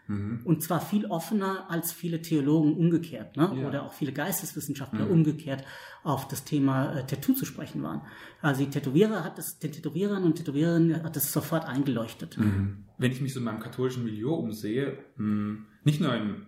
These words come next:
Speaker 1: älteren, sondern auch im jüngeren Bereich, ähm, da würde ich die These wagen, dass Tattoos eher Naserümpfen und große Augen auslösen als Interesse.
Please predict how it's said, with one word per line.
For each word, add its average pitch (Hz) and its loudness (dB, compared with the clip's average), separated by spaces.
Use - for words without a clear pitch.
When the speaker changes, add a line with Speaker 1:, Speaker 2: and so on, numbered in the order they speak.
Speaker 1:
älteren, 127 -2
sondern 98 -6
auch 95 -10
im 101 -6
jüngeren 135 2
Bereich, 92 -4
ähm, 120 2
da 110 0
würde 127 2
ich 147 -4
die - -16
These 147 0
wagen, 139 0
dass - -6
Tattoos 151 -2
eher 120 -2
Naserümpfen 123 -2
und 113 -4
große 113 -2
Augen 95 -2
auslösen 87 -6
als 95 -8
Interesse. - -10